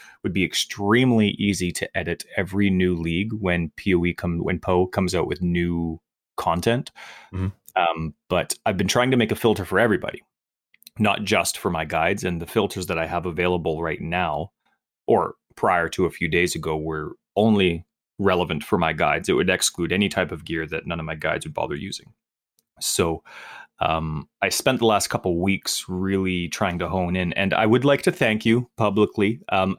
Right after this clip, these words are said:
Speaker 1: when Justin and I game, and if I'm on console and he's on P C, we just hook up on Discord and we're talking while we, while we play individual platforms.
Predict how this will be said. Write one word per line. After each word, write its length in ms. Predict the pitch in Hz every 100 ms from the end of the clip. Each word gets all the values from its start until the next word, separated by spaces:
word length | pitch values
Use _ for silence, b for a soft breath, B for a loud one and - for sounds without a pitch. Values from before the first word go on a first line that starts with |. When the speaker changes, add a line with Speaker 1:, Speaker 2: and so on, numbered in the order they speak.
| B B B B
Speaker 1:
when 160 | 120 107
Justin 300 | 123 - 147
and 100 | 117
I 100 | 95
game, 480 | 85 85 87 98 -
and 240 | 101 98 -
if 160 | 107 104
I'm 160 | 95
on 120 | 90
console 480 | 90 90 85 90 87
and 80 | 85
he's 160 | 92 87
on 160 | 82
P 160 | - 87
C, 200 | - 85
we 80 | 82
just 280 | 82 - -
hook 240 | - 95 92
up 100 | 85
on 140 | 82
Discord 400 | 82 - 90 82
and 60 | 85
we're 80 | 82
talking 420 | 80 78 - 82
while 200 | 78 80
we, 240 | 80 78 _
while 120 | 82
we 100 | 80
play 320 | 76 98 85
individual 600 | 80 80 78 82 78 80
platforms. 580 | - 90 - - 78 76